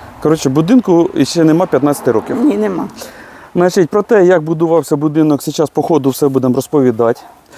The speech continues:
Speaker 1: У будинку є всі комунікації, газ, електроживлення, три фази, заходить на опорі,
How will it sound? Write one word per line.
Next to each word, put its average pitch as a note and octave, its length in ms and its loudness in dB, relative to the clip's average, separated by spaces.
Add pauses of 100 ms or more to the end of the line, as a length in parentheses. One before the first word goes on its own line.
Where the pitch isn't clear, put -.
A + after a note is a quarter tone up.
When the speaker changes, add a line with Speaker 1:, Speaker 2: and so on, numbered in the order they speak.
(140)
Speaker 1:
У D#3 60 0
будинку F3 460 0
є D3+ 100 4
всі D3+ 180 -4
комунікації, C#3 920 0
газ, C3 460 -2
електроживлення, D3 880 0
три D#3 260 -2
фази, A#2+ 640 -2
заходить C#3+ 520 -2
на D3 140 0
опорі, D3+ 440 0